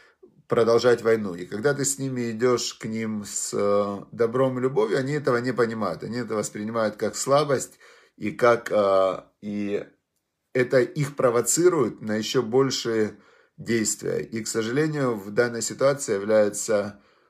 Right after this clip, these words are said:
мне кажется, единственным способом это, с одной стороны, вернуться ко Всевышнему и просить Всевышнего, чтобы, э, что мы всё поняли, и что вот самое главное, это, э,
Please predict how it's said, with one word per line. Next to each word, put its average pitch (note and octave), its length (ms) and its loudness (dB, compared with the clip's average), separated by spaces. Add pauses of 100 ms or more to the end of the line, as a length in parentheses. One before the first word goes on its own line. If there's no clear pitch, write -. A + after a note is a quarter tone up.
(140)
мне G#2+ 260 -4
кажется, G2+ 800 2 (120)
единственным G#2 1040 -8 (300)
способом A#2 800 0
это, A2 460 4
с - 120 -2
одной B2+ 220 0
стороны, G#2 300 0
вернуться A2 420 -2
ко G#2+ 100 0
Всевышнему G#2 640 -4
и F#2 140 -10
просить G#2 360 -6
Всевышнего, G#2 520 -6
чтобы, G2+ 440 -6 (460)
э, - 200 -4
что - 180 -6
мы B2 140 -2
всё A#2+ 260 2
поняли, A#2+ 480 0
и G2 280 -4
что G2+ 260 -4
вот G2+ 200 -2
самое B2 340 2
главное, G#2 540 2
это, F2+ 560 -4 (380)
э, F2+ 220 0